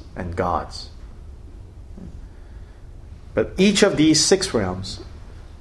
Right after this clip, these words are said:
uh, they have their relative happiness and suffering, uh, but they also have predominant qualities of afflictions. So, for example, it said that beings in the hell realms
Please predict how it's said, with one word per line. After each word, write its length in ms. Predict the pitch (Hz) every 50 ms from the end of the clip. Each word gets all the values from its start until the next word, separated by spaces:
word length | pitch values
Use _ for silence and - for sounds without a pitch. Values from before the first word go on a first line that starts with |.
| - - - - -
uh, 60 | - - - - -
they 100 | - 101
have 280 | 90 90 101 95 95 -
their 160 | - 107 101
relative 540 | 98 123 131 143 147 139 139 - 143 135 135
happiness 640 | - - 135 127 - - 127 120 127 123 - -
and 140 | - 92 85
suffering, 600 | - - 180 175 175 - - 185 185 185 185 - - - - - - - - - - - - - - -
uh, 100 | 175 185
but 280 | 185 - - 160 156 -
they 100 | 175 170
also 420 | 170 180 190 185 185 - 170 165
have 580 | - - - 185 185 175 - - - - - -
predominant 800 | - 135 113 - - 143 139 143 143 139 131 127 120 117 - -
qualities 880 | - - 147 143 135 120 107 - - 101 95 82 78 - - - - - - - - - - - - - - - - - - - - - -
of 360 | - 113 101 - - - - - - -
afflictions. 800 | 113 - - - 139 139 - - - 101 82 80 - - - - - - - - - - - - - - - - - - - - - -
So, 160 | - - 110 101
for 180 | - - 107
example, 640 | 101 98 - 120 120 123 127 123 120 131 120 120 117
it 120 | 113 107
said 300 | - - - 107 104 101
that 260 | - 107 107 104 - 123
beings 540 | 131 147 160 165 165 160 156 151 143 -
in 100 | 143 120
the 100 | 113 110
hell 300 | 95 107 139 151 147 135
realms 640 | 117 110 104 95 95 92 92 95 95 - - -